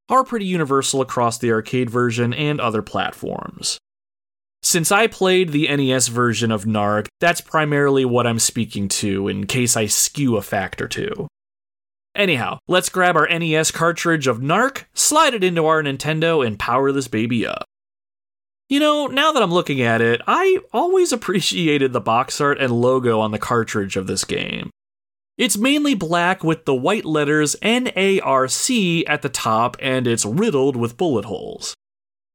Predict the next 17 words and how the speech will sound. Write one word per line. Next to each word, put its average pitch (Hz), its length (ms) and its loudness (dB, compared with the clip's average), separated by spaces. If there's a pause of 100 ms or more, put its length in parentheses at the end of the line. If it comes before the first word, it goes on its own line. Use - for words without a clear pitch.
(180)
On 180 160 2
the 175 140 2
arcade 170 460 0
version 123 360 0
of 117 80 2
the 113 80 2
logo, 107 560 2
there's 120 240 0
a 104 80 -2
red 165 440 -2
splash 147 500 0
of 117 140 -4
blood 139 420 2
over 110 220 0
top 107 240 -4
the 98 80 -6
letters. - 640 -4